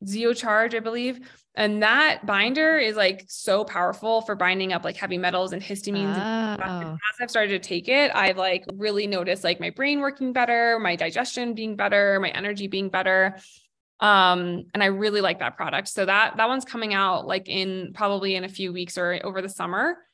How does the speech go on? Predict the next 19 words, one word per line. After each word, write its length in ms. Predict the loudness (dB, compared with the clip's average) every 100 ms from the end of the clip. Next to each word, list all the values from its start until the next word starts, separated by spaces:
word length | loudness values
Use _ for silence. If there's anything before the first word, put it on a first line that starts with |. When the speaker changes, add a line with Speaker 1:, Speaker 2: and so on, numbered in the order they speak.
| _ _ _ _ 0
Speaker 1:
Um, 720 | 4 6 4 0 -6 -8 -12 -4
and 120 | 0
I 40 |
Speaker 2:
And 80 | 2
Speaker 1:
feel 100 | 2
Speaker 2:
what's 120 | 2
Speaker 1:
like 80 | 0
Speaker 2:
it 40 |
called? 240 | 4 4 2 _ -8
I 100 | -6
can 160 | -4 -4
link 160 | -6 -10
to 120 | -8 -8
it 100 | -6
in 100 | -4
the 60 |
show 100 | 2
Speaker 1:
Yeah. 220 | 4 6 2
Speaker 2:
notes. 100 | -2